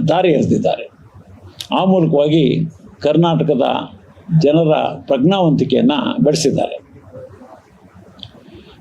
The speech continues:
ಇಂತಹ ನಿರಂಜನರು, ಅವರ ಕಾದಂಬರಿ ಚಿರಸ್ಮರಣೆ,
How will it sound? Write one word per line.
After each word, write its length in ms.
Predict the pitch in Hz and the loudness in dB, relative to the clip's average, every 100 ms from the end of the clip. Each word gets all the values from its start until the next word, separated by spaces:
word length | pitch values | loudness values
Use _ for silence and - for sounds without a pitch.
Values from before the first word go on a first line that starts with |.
| - | 2
ಇಂತಹ 400 | 208 220 165 170 131 98 - - - - - - - - - 139 | 2 2 2 2 0 -4 -8 -18 -20 -20 -20 -20 -20 -18 0 2
ನಿರಂಜನರು, 800 | 156 160 139 110 131 180 247 - - - - - - - - - - - - - | 4 4 2 2 0 -2 -6 -16 -20 -20 -20 -20 -20 -18 -14 -14 -14 -20 -16 -4
ಅವರ 180 | 160 156 147 139 131 - | 0 2 0 -2 -6 -4
ಕಾದಂಬರಿ 580 | 143 165 170 156 147 117 | -2 0 2 2 2 0
ಚಿರಸ್ಮರಣೆ, 800 | - 143 160 156 156 165 180 - | 0 0 0 0 0 0 -2 -10